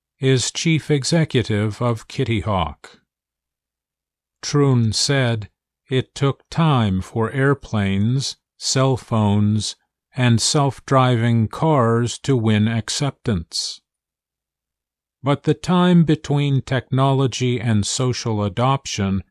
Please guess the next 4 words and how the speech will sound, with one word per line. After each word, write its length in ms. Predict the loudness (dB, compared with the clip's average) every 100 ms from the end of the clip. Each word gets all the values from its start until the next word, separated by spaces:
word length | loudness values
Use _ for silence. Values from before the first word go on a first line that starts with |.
| _ _ _ _ -4
might 300 | 0 0 -2
be 160 | -2 0
more 280 | 2 2 -2
compressed 960 | -2 -2 -2 -4 -4 -2 -4 -8 -14